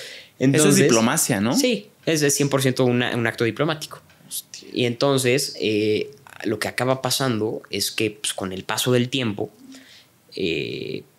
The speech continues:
Speaker 2: pues ahorita el, el, el emperador actual, eh, es, es nieto de Hirohito. O sea, su hijo Akito estuvo todos los noventa y todos los dos mil y estuvo hasta hace como dos, tres años.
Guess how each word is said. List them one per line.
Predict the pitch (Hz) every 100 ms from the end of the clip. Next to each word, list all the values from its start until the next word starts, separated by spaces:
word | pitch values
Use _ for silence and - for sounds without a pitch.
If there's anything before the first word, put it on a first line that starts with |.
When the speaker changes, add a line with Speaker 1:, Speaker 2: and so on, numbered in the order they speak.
| -
Speaker 2:
pues | -
ahorita | 110 117 113 120 147 -
el, | 95 95 -
el, | - 90 87
el | 98
emperador | 98 95 95 110 117
actual, | - 123 90 147 - _ _ -
eh, | - - - 60 - - - _ _ -
es, | - 107 -
es | 107 110
nieto | 104 104 104
de | 101
Hirohito. | 117 165 - - _ _ _ _ _ _ _ _ _ _ _ -
O | 98
sea, | 98
su | 92 117
hijo | 113 - 117 110 101
Akito | - 107 107 104
estuvo | - 110 104 101
todos | 110
los | 101 90
noventa | 98 104 95
y | 90
todos | 101 101
los | 98 90 - -
dos | 92 113
mil | 113 107 95
y | 95 - -
estuvo | - 107 98
hasta | - -
hace | 92 98
como | 90
dos, | 90 101
tres | - 131
años. | 156 180 - -